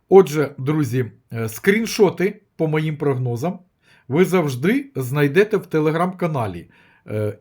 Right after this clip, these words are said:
і замітьте, набагато раніше я закидую в Telegram-канал скріншоти з моїми прогнозами. Тому, хто підписаний на Telegram-канал, той першим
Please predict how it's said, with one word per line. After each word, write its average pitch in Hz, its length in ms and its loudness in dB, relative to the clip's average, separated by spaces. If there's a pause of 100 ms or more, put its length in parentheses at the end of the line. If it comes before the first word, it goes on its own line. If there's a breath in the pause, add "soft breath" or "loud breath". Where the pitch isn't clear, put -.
і 160 280 -2 (760)
замітьте, 156 840 -2 (1400)
набагато 151 1040 0
раніше 139 920 -4 (480)
я 139 200 0
закидую 143 680 -2
в 104 60 -14
Telegram-канал 143 920 -2 (220 loud breath)
скріншоти 160 760 -2
з 117 60 -8
моїми 139 340 -4
прогнозами. 117 600 -4 (300 soft breath)
Тому, 185 480 0
хто 180 240 -2
підписаний 180 640 -2
на 151 120 -2
Telegram-канал, 175 840 -2 (260 loud breath)
той 190 200 4
першим 185 640 -2